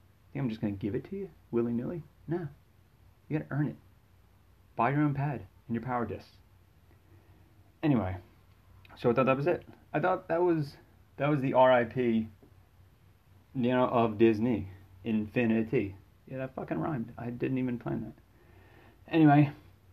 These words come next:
years go by, right?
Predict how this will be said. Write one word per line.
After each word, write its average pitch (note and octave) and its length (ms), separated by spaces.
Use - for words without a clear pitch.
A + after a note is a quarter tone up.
years D3+ 460
go E3+ 200
by, D3 400
right? G#2+ 320